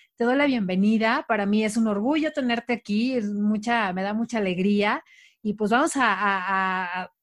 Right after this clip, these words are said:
prometer, ¿no? Yo te, yo te puedo sugerir esto. Vamos a prometer traer contenido padrísimo a toda la gente, a todos nuestros género lovers. ¿Qué onda? ¿Te subes o no te subes al barco?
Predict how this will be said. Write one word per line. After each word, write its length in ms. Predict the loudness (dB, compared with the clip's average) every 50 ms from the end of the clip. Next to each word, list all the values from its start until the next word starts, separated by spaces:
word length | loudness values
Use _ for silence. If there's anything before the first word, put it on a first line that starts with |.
| _ _
prometer, 720 | -2 0 2 4 2 2 2 2 4 4 4 2 0 -6 -12 _ _ _ _ _ _ _
¿no? 240 | -6 -6 -6 -6 -8 _
Yo 140 | _ -8 -8
te, 240 | -4 -6 -6 -6 -4
yo 120 | -6 -8 -8
te 100 | -8 -12
puedo 180 | -10 -6 -8 -8
sugerir 420 | -8 -8 _ _ -10 -8 -4 -4
esto. 200 | -4 -6 -6 -8 -4
Vamos 260 | -4 -2 -2 -2 -2
a 80 | -4 -4
prometer 640 | -4 -8 -6 -6 -8 -8 -4 -2 -2 -2 -2 -6 -12 _ _ _ _ _
traer 240 | -2 -2 -2 -2 -2
contenido 720 | -2 -2 -2 -2 -2 0 2 2 2 2 2 0 -2 0 0
padrísimo 600 | 0 0 2 2 2 0 0 0 0 0 0 -2
a 80 | -2 -4
toda 120 | -4 -4
la 120 | -4 -4 -4
gente, 340 | -4 -6 -6 -4 -4 -6 -6
a 40 |
todos 160 | -6 -4 -4 -4
nuestros 260 | -4 -6 -8 -14 -12
género 300 | -10 -8 -6 -4 -4 -2
lovers. 540 | -2 -2 -2 -2 -4 -4 -6 -8 -12 -16 _ _ _ _ _ _ _
¿Qué 180 | -4 -2 0 0
onda? 240 | 0 0 -2 -2 -4
¿Te 80 | -6 -4
subes 300 | -4 -2 -2 -2 -2 -2
o 60 | -4
no 120 | -4 -4
te 60 | -6 -8
subes 300 | -8 -8 -6 -6 -6 -6
al 100 | -6 -6
barco? 300 | -6 -6 -8 -10 -16